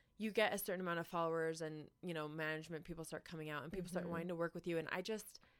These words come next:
Speaker 1: for me, it was just, I needed to protect it. It was, like, a very pure, you know, my passion, my outlet, my hobby. I didn't want to turn it into, like, a business. It didn't feel authentic.
Speaker 2: Mm-hmm.
Speaker 1: Um, and I didn't want to just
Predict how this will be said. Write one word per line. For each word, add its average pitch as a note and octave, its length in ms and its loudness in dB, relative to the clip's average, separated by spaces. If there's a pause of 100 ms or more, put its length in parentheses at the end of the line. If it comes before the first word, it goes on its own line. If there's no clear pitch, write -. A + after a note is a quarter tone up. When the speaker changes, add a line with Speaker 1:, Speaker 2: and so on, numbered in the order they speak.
(160)
Speaker 1:
for G#3 120 -2
me, G#3+ 120 4
it G#3+ 40 4
was G3 140 0
just, F#3+ 200 -2 (280)
I F3+ 60 2
needed F3+ 280 0
to - 80 -6
protect E3+ 420 -2
it. D3+ 120 2
It - 20 0
was, D#3+ 140 0
like, D#3+ 100 -2
a E3 40 -6
very D#3+ 200 4
pure, D#3+ 480 4
you D#3+ 140 -4
know, D#3 180 -2 (140)
my D#3 240 -2
passion, E3 440 0
my D3+ 200 -2
outlet, - 400 4
my D#3 300 -4 (600)
hobby. D#3+ 380 4
I D3+ 100 4
didn't F3 280 -2
want E3+ 180 2
to - 100 -10
turn F3 160 -4
it C#3+ 80 -2
into, E3 160 -6
like, D#3 140 -2
a F#3+ 40 0
business. F#3 440 2
It - 20 -6
didn't F#3 240 -4
feel F3+ 160 4
authentic. E3 720 -2 (100)
Speaker 2:
Mm-hmm. F3+ 400 -8
Speaker 1:
Um, E3+ 280 0
and E3 100 -2
I F3 60 0
didn't F#3 240 -6
want F3+ 240 2 (600)
to - 140 -8
just E3 480 -4